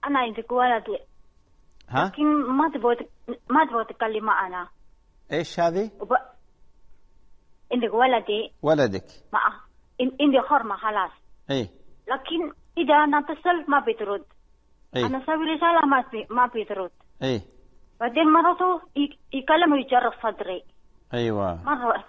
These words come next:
Speaker 1: الحين سا-، الحين سنة ما تبغى تكلمني.
Speaker 2: وهو ابنك يكلمك ابنك؟
Speaker 1: لا، ما، ما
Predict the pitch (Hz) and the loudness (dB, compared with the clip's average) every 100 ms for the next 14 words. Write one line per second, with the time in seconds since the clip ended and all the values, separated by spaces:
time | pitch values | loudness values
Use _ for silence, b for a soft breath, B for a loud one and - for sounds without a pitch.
0 | - 269 285 320 311 311 285 - 269 269 | -2 0 2 0 -2 0 -2 -2 -4 -2
1 | 302 294 320 254 254 285 226 226 - 214 | -4 0 0 0 0 -2 -2 -6 -2 -2
2 | 196 185 175 - - _ _ _ - 135 | 0 -4 -10 -20 -20 _ _ _ -12 -4
3 | 160 170 160 160 156 151 139 151 156 180 | 2 4 4 2 -4 -4 -2 0 0 -2
4 | 175 165 160 180 220 - - - _ - | -4 -4 -2 -2 -4 -8 -20 -20 _ -20
5 | _ - _ - 330 349 302 339 277 - | _ -20 _ -2 4 6 6 4 2 2
6 | 359 | 4